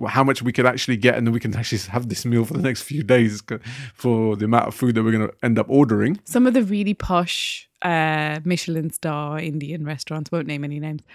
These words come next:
Speaker 1: Mm.
Speaker 2: are doing home delivery, which is great.
Speaker 1: Yeah.
Speaker 2: Like, it's great. But when I rang up to find out how much it would cost for them just to deliver the food,
Speaker 1: Yeah.
Speaker 2: thirty fucking pound.
Speaker 1: Yes.
Speaker 2: Thirty pound.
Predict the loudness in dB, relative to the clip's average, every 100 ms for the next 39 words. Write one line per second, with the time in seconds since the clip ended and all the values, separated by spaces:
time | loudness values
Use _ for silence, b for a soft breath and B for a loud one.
0 | B -6 0 4 6 4 2 2 2 2
1 | 0 2 2 2 0 0 -2 -4 -6 0
2 | 4 4 0 _ -2 2 2 2 -2 -2
3 | -2 0 -2 _ b b b 4 6 6
4 | 4 6 6 6 4 0 2 2 4 2
5 | 2 0 0 -2 -2 -2 -2 -2 -2 2
6 | 2 0 -4 0 2 4 4 4 2 -2
7 | 0 2 4 2 0 -2 -2 -4 _ _
8 | _ _ _ 0 2 2 0 0 0 0
9 | 2 2 0 -2 -6 -4 0 2 4 4
10 | 4 6 8 6 6 2